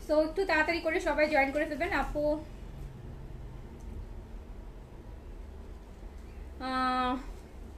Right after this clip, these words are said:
বিন সাইদের cotton luxury আপু রিস্টক হওয়ার chances আছে, but আমরা এখন make sure হয়ে বলতে পারছি না, হ্যাঁ, যেহেতু ওটার প্রাইসটা এখন অনেক বেড়ে গেছে suddenly।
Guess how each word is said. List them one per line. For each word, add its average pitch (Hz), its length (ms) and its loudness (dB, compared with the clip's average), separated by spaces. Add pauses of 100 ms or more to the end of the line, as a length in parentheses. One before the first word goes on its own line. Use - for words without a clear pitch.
(380)
বিন 311 180 6
সাইদের 370 360 6
cotton 311 340 4
luxury 302 500 6
আপু 311 320 4
রিস্টক 302 460 2 (160)
হওয়ার 269 220 6
chances 285 400 2
আছে, 247 280 2
but 254 180 2
আমরা 254 260 4
এখন 269 380 0
make 247 260 -2
sure 285 180 -2
হয়ে 277 120 4
বলতে 262 280 0
পারছি 247 300 0
না, 208 80 -8
হ্যাঁ, 349 160 -2 (400)
যেহেতু 269 180 -2
ওটার 302 220 2
প্রাইসটা 269 460 4
এখন 269 140 2
অনেক 269 240 0 (300)
বেড়ে 294 260 2
গেছে 233 220 0
suddenly। 233 480 0